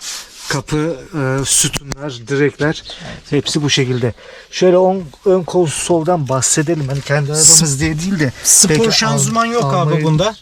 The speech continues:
Speaker 2: Sekiz ileri zaten. Bunların spor versiyonları da var.
Speaker 1: Şimdi bu normal şanzıman mı?
Speaker 2: Evet, bu normal şanzıman.
Speaker 1: Sekiz, sekiz
Speaker 2: Evet.
Speaker 1: ileri.
Speaker 2: Hı hı.
Speaker 1: Bir de bunun spor versiyonu mu var?
Speaker 2: Evet.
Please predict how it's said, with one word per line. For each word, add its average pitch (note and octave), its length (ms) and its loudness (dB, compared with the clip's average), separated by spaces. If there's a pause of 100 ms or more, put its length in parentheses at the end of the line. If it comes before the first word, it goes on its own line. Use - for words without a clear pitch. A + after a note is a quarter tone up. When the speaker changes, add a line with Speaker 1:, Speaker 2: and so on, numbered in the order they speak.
(160)
Speaker 2:
Sekiz E3+ 440 0
ileri C3 200 -2
zaten. E3 420 -2 (880)
Bunların E3+ 220 0
spor E3 400 2
versiyonları D#3+ 640 2
da A#2+ 120 -4
var. E3 180 -6 (1400)
Speaker 1:
Şimdi C#3 320 -2 (420)
bu C#3+ 320 0
normal D3 300 2
şanzıman C#3+ 500 0
mı? A#2+ 180 -6 (260)
Speaker 2:
Evet, C3+ 200 -4
bu E3 100 -2
normal D3 280 0
şanzıman. A2 340 -6
Speaker 1:
Sekiz, C3+ 280 -2
sekiz B2+ 580 -2
Speaker 2:
Evet. A#2 100 -4
Speaker 1:
ileri. B2 340 -2
Speaker 2:
Hı C#3+ 60 0
hı. F3 140 -6
Speaker 1:
Bir D3 80 0
de D#3+ 120 2
bunun D#3+ 100 0
spor E3+ 380 0
versiyonu E3 380 -2
mu C3 120 0
var? B2 80 -2
Speaker 2:
Evet. C3 340 -4